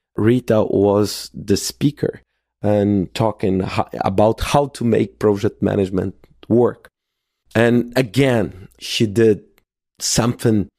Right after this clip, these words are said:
extremely different from all the conventional way of presenting. She used,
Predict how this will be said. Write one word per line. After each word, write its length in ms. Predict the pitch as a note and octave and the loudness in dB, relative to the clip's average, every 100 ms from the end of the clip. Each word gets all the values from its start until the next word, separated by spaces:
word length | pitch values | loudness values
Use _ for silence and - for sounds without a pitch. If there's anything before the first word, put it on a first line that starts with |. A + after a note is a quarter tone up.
| _ _ - | _ _ -6
extremely 720 | - - - F#3+ E3 D3 C3 | -2 -4 2 2 4 4 2
different 560 | G#2 C#3+ - G#2 F#2 | 2 -2 -2 -4 -4
from 540 | - - A2 G2+ F#2 F2+ - | -10 -2 0 0 -2 -6 -2
all 200 | A2+ A2+ | 0 0
the 140 | A2 - | -2 -2
conventional 720 | A2 G2 A2 G#2+ - F#2 F2+ _ _ _ | -4 0 -2 -2 -6 -6 -6 _ _ _
way 400 | - A2 G#2+ G#2 | -2 2 4 4
of 300 | G2 F#2 - _ | 2 0 -4 _
presenting. 600 | A2 - B2 A#2 - - _ _ _ _ _ _ | -4 -2 -2 -2 -6 -10 _ _ _ _ _ _
She 200 | - - | -8 -2
used, 580 | B2+ A#2 C3 A#2+ G#2 - | 0 2 2 2 0 -4